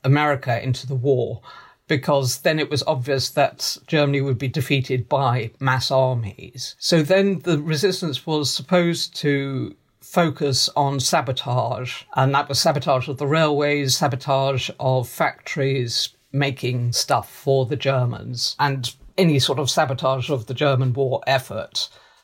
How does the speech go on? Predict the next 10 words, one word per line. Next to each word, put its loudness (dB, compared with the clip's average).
And -2
that 2
was 0
encouraged, 0
and 0
explosives 0
were -2
sent -2
for -4
that. 0